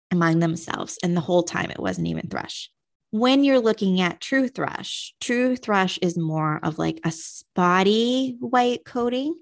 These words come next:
um, whereas milky tongue is more of an even, it's not so much of a spots, but just an area covered in that white coating, whereas thrush is more spotty and patchy. Um, thrush can also look a little bit fuzzy,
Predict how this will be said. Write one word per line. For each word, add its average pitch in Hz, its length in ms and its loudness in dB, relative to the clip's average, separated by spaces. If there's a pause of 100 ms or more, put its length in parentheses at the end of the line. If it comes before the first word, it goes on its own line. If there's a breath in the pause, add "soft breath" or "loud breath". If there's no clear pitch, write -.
(240)
um, 170 320 2
whereas 170 260 2
milky 180 440 0
tongue 165 480 0
is 165 200 -4
more 160 220 -2
of 147 100 -4
an 151 160 -4
even, 160 380 0
it's - 160 -8
not - 160 -2
so 175 100 -4
much 160 180 -4
of - 80 -18
a 139 60 -6
spots, - 480 -6
but - 140 -10
just - 160 -8
an 151 80 -6
area 151 340 -4
covered - 580 -10
in 156 180 -6
that 139 200 -8
white 131 260 -8
coating, 151 440 -6
whereas 156 300 0
thrush 156 440 -4
is 151 180 -4
more 143 460 -6 (240)
spotty - 800 -4
and 156 180 2
patchy. 139 720 -4 (240)
Um, 156 300 -4
thrush 160 320 -2
can - 160 -6
also 151 240 -6
look 156 200 -6
a 156 40 -10
little 143 200 -6
bit - 220 -8
fuzzy, 208 800 0